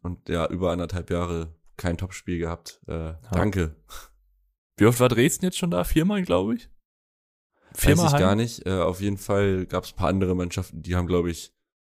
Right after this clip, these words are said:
Speaker 2: Ja.
Speaker 1: zwanzig
Speaker 2: Ich glaub,
Speaker 1: Spiele in der
Speaker 2: Schalke,
Speaker 1: Zeit gemacht.
Speaker 2: Schalke war auch einmal oder so zu Hause.
Speaker 1: Darmstadt war auch ziemlich oft.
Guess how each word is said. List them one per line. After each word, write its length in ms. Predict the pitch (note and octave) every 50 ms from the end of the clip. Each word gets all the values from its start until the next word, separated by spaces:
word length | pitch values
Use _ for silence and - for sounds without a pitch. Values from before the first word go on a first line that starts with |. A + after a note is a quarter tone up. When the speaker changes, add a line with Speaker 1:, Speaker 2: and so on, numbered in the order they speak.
| _ _ -
Speaker 2:
Ja. 280 | - - - - - - -
Speaker 1:
zwanzig 380 | - F#2 F#2 F#2 F#2+ E2+ -
Speaker 2:
Ich 20 | -
glaub, 140 | - A2 F2+
Speaker 1:
Spiele 160 | F2 E2+ F#2 A#2
in 60 | C3
der 0 |
Speaker 2:
Schalke, 40 | -
Speaker 1:
Zeit 180 | D3+ C#3 C3
gemacht. 80 | A2+ F2
Speaker 2:
Schalke 300 | E2+ G#2 B2 A#2+ C#3 A#2
war 80 | A2+ D#2+
auch 300 | C#2+ A#2+ C#3+ - - -
einmal 640 | - G#2+ B2+ C#3 D3 D3 C3+ C3 C3 C3 C#3 C#3 C3
oder 220 | B2+ B2+ B2 B2+ A#2+
so 100 | B2 B2
zu 220 | A#2+ - A#2+ A#2
Hause. 500 | A#2 A2+ A#2+ B2 A#2+ A#2+ B2+ C#3 C3+ - _ _ _ _ _ _ _ -
Speaker 1:
Darmstadt 360 | - E2 F#2+ - G#2+ F#2 E2+
war 140 | F2 E2+ D2+
auch 140 | D#2 F2 -
ziemlich 340 | - - G2+ G2 F#2 F2 -
oft. 240 | - - - -